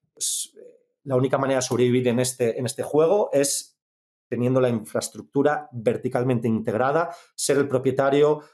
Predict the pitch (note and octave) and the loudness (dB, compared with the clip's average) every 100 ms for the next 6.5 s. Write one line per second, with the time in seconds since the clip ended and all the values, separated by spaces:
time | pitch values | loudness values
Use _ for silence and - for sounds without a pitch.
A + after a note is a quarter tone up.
0 | _ _ C3+ B2 A#2+ A#2 A2 A2+ A#2+ C#3 | _ _ 0 2 2 2 0 -2 0 0
1 | C#3 C#3 B2+ C#3 D3 C3 - A#2+ A#2+ A2+ | 0 0 0 -2 0 -2 -2 -2 -2 -2
2 | A#2 - A#2 - D#3+ E3 G3 - _ _ | -4 -6 -12 -6 0 2 2 -4 _ _
3 | _ - C3+ D3 - - A#2+ C3 C#3+ C3 | _ -2 2 2 0 -4 0 2 4 2
4 | - B2+ A#2+ A2 G#2+ G#2 - _ _ B2+ | 0 -2 -4 -6 -8 -8 -12 _ _ -6
5 | A#2+ C3+ C3 A#2+ B2+ D3 B2+ A#2+ A2+ G#2+ | 0 0 2 0 2 2 0 -2 -2 -4
6 | G2+ G#2 - - | -6 -6 -8 -14